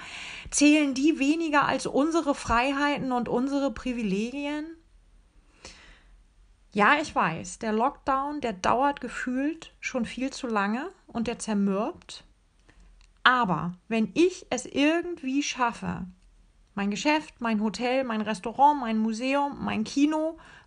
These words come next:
mein Fitnesscenter, mein Schwimmbad,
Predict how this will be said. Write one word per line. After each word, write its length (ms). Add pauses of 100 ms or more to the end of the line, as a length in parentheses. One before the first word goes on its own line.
mein 180
Fitnesscenter, 920 (100)
mein 220
Schwimmbad, 720